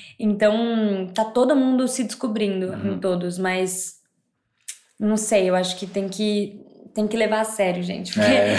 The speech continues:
Speaker 1: <laughs> você, você acha que, assim, deu certo, pô, ganhei dinheiro com as redes sociais, trago conteúdo, tenho uma comunidade legal, dez, dez, agora eu posso ficar de boa. Não.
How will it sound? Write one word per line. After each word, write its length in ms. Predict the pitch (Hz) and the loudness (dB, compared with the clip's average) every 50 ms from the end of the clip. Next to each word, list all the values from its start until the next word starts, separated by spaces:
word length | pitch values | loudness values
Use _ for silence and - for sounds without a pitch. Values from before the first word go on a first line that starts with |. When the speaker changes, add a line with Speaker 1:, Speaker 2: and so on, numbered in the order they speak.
| - - | 0 -2
Speaker 1:
<laughs> 120 | 208 220 | -2 0
você, 300 | 240 269 - 294 277 240 220 | 2 2 4 4 4 2 2
você 200 | 247 262 262 285 | 0 2 2 4
acha 240 | 269 294 294 294 285 | 2 2 0 0 0
que, 100 | - 294 | 0 0
assim, 440 | 285 285 254 233 214 202 - 196 | 0 0 0 0 -2 -2 -4 -2
deu 160 | 196 233 262 254 | 2 4 4 4
certo, 460 | 262 - 262 214 185 175 - - 175 - - | 4 4 4 4 4 4 0 -6 -12 -8 0
pô, 140 | - 226 202 | 2 2 2
ganhei 200 | 196 208 214 220 | 4 2 2 2
dinheiro 360 | 208 214 226 226 220 220 220 | 0 0 0 2 2 0 2
com 80 | - 220 | 2 0
as 100 | 214 214 | 0 0
redes 140 | 214 214 - | 0 -2 -2
sociais, 800 | 208 196 - - 190 175 180 190 208 220 226 233 233 - - - - - - - - _ _ _ - - - | -4 -4 -2 -2 0 0 2 2 4 4 4 2 0 -4 -6 -12 -16 -20 -20 -20 -20 _ _ _ -16 -4 0
trago 300 | 233 208 214 214 - - | 2 2 4 2 0 -2
conteúdo, 420 | 233 220 220 226 202 208 202 196 - - - - | -4 -2 0 2 2 2 0 -2 -6 -10 -4 0
tenho 220 | 226 214 220 240 | 2 2 2 2
uma 120 | 240 240 233 | 2 0 0
comunidade 440 | 233 226 220 220 214 208 208 208 | 0 0 2 4 4 4 4 2
legal, 720 | 208 208 196 202 196 196 196 202 202 196 - - - _ _ _ _ _ _ _ _ _ _ _ _ - | 2 0 2 2 2 4 4 4 2 2 -2 -10 -16 _ _ _ _ _ _ _ _ _ _ _ _ -6
dez, 360 | 196 185 220 220 240 269 233 | 0 4 4 4 4 2 0
dez, 240 | 202 202 180 180 175 | 0 2 2 2 2
agora 320 | 185 190 190 202 202 202 220 | 2 2 4 4 4 4 4
eu 100 | 214 208 | 2 2
posso 300 | - 214 214 208 - - | 2 2 2 2 0 -4
ficar 260 | - - - 202 202 | -8 -4 -2 -2 -2
de 120 | 196 214 | -2 -2
boa. 460 | 214 190 185 180 170 170 - 180 - - | -4 -4 -2 -2 -4 -4 -8 -10 -12 -6
Não. 420 | 208 214 240 233 185 175 170 - | -4 -2 -2 -2 -4 -6 -10 -12